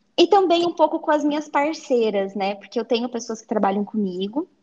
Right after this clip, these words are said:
e eu, eu dependo delas pra algumas coisas. E quando elas não atendem, né, sei lá, um prazo,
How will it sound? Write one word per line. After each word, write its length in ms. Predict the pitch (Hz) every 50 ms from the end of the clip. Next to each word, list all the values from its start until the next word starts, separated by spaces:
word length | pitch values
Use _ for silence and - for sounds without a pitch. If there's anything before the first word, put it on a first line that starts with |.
| _ _ _ _ _ _ _ - _ - - - _ -
e 840 | 240 247 240 233 233 233 233 233 233 233 233 226 226 220 - - - _ _
eu, 240 | 220 240 240 233 - 220 -
eu 140 | - 240 240
dependo 500 | 262 269 269 - 277 285 349 392 370 285
delas 560 | 233 233 208 202 202 214 226 247 269 - -
pra 140 | - 254 226
algumas 360 | 220 220 208 208 214 220 -
coisas. 800 | - - 208 185 185 185 196 208 226 240 269 269 - - - _ _ - _ _ _ _ _
E 100 | - 262
quando 220 | 254 - 285 285 320
elas 260 | 330 320 302 294 277
não 160 | 269 277 294
atendem, 720 | 294 311 294 - - 269 269 294 311 311 302 247 226 214 214
né, 240 | 214 220 233 233
sei 140 | 233 - 240
lá, 180 | 233 220 202 202
um 100 | 220 220
prazo, 460 | - 247 220 208 214 233 202 - -